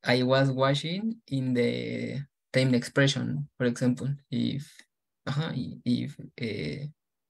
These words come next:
switch the sentence. For example,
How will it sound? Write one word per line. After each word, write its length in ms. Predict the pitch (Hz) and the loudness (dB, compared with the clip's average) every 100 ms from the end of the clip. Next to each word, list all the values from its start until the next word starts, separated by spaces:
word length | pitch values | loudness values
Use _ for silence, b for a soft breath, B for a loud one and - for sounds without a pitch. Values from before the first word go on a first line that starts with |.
| - | -10
switch 560 | - 139 127 - - - | 0 2 2 -2 -10 -12
the 720 | 165 151 147 127 98 92 82 | -10 -8 -6 -4 -4 -6 -6
sentence. 580 | - 123 123 92 143 - - | -2 2 2 2 -4 -8 -2
For 120 | 117 | 0
example, 500 | 117 123 123 117 | 4 4 6 2